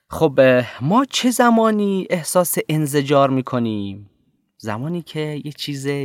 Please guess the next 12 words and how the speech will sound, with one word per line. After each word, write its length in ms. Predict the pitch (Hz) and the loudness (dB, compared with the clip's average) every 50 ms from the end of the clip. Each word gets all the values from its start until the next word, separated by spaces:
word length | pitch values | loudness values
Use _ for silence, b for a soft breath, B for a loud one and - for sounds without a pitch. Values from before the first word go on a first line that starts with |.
| 131 135 - | -8 -8 -10
کثیف 840 | - - 104 101 - - - - 139 143 143 139 131 127 - - | -14 -16 -14 -12 -12 -10 -8 -6 -6 -4 -4 -4 -6 -8 -10 -12
یا 120 | 98 92 92 | -14 -12 -12
یه 100 | 104 113 | -12 -14
چیز 320 | - - - 120 120 120 123 127 131 131 b b b b b b b b b | -14 -12 -10 -10 -6 -4 -4 -6 -6 -8 b b b b b b b b b
حال 300 | b - - 107 101 95 | b -8 -8 -6 -6 -6
به 100 | 90 107 | -6 -6
همزن 560 | 101 - - 98 95 95 98 92 110 104 104 104 | -6 -6 -6 -8 -6 -6 -6 -4 -4 -4 -2 -4
می‌بینیم. 640 | 98 95 90 85 90 85 82 82 78 78 - _ _ _ _ _ _ _ _ _ _ _ - | -6 -8 -10 -12 -14 -14 -14 -16 -16 -18 -20 _ _ _ _ _ _ _ _ _ _ _ -12
یه 80 | 110 110 | -12 -10
چیزی 380 | - - 117 110 110 113 120 | -10 -10 -10 -10 -8 -4 -4
می‌بینیم 420 | 120 117 107 107 110 113 113 113 113 | -2 -2 -2 -4 -4 -4 -4 -4 -6
که 280 | - - 120 113 113 | -8 -10 -10 -10 -10